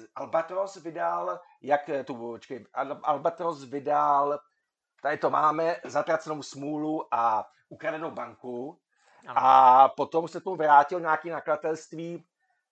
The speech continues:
Speaker 1: to ani nevím, Cosmopolis, který ani nevydržel, mám pocit. Má to
Speaker 2: Vydal,
Speaker 1: hnusný
Speaker 2: to vydal
Speaker 1: obal.
Speaker 2: dvě, vydal Pozvěžení v klášteře
Speaker 1: A
Speaker 2: a
Speaker 1: Spackaný
Speaker 2: Spackaný
Speaker 1: únos.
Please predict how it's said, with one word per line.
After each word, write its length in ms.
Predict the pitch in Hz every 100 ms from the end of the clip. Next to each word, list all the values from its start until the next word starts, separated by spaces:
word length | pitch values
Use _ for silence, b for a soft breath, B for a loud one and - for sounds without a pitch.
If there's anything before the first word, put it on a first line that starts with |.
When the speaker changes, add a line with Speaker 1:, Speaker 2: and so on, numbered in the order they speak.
| _ -
Speaker 1:
to 140 | -
ani 120 | 127
nevím, 360 | 131 131 151 143
Cosmopolis, 640 | 131 - 151 - 143 151
který 200 | - 147
ani 320 | 147 143 143 127
nevydržel, 540 | 127 131 135 120 135
mám 180 | 135 127
pocit. 460 | 135 - 147 147 _ _ _
Má 120 | 135
to 40 | 170
Speaker 2:
Vydal, 180 | 156 196
Speaker 1:
hnusný 140 | 190
Speaker 2:
to 40 |
vydal 180 | 180 190
Speaker 1:
obal. 80 | 190
Speaker 2:
dvě, 200 | 160 160 156
vydal 280 | 127 139 139 -
Pozvěžení 500 | 131 143 147 160 156
v 60 |
klášteře 720 | - 117 - - 139 131 135
Speaker 1:
A 60 | 139
Speaker 2:
a 40 |
Speaker 1:
Spackaný 260 | 123 127 -
Speaker 2:
Spackaný 420 | 139 147 143 147
Speaker 1:
únos. 460 | 135 123 104 -